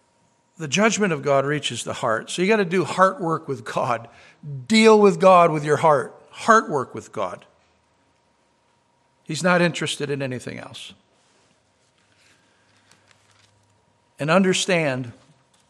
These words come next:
when you're, when you're thinking about the judgment of God,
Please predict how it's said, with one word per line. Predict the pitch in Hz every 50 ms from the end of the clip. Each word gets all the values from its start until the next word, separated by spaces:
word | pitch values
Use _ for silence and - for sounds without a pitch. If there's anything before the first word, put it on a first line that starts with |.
| _ _ _ _ _ _ _ _ _ _ _ _ _ _ _ _ - - _ _ _
when | - 156 147 143 143 143
you're, | 135 135 131 135 -
when | - - 143 131
you're | 131 123 120
thinking | - - 202 190 185 180 147
about | 139 120 123 113 107 - 220 262 262 _ _ _ _ _ _
the | - 131 123 120 117 113 110 110 135 214 _ _ _ _ _ _ _ _ _ _ _ _ _ _ -
judgment | 120 143 156 156 135 127 135 127 123
of | 117 117
God, | 120 123 120 110 104 - - 120